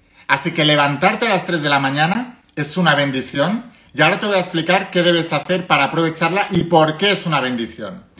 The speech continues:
Lo voy a, lo voy a soltar ya.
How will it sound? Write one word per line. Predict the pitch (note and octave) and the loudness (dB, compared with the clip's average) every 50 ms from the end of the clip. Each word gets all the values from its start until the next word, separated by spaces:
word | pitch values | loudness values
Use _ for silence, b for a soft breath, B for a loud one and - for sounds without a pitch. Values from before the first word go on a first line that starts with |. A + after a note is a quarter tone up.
| B B B B B B B B B B B B B B B _ _ _ _ _ _ _ _ _ _ _ - | B B B B B B B B B B B B B B B _ _ _ _ _ _ _ _ _ _ _ -6
Lo | D3+ D3+ D#3+ | -2 2 4
voy | E3+ F3+ G3 | 4 4 4
a, | F#3+ F#3 F#3 F#3 | 2 0 -2 -2
lo | F3+ D#3 D#3+ E3+ | 0 2 2 4
voy | F3 F#3+ | 4 4
a | F#3+ F3 - | 2 0 -2
soltar | F#3 E3+ D#3 D3+ C#3 C3+ C3 | -4 -4 -2 -2 -4 -4 -2
ya. | C3 B2 A2+ G#2 - - _ _ | -4 -4 -6 -8 -12 -18 _ _